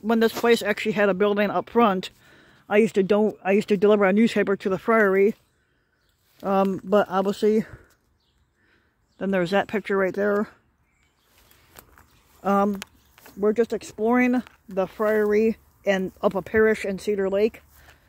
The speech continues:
Um, you can only go so far, and then it's kind of, like, un-, unkept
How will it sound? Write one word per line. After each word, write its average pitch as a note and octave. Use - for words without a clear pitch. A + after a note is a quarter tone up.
Um, G3+
you F#3+
can G3+
only G#3+
go G3+
so G3
far, G3
and F#3+
then F#3+
it's G3
kind G3+
of, -
like, F3+
un-, F#3
unkept F#3+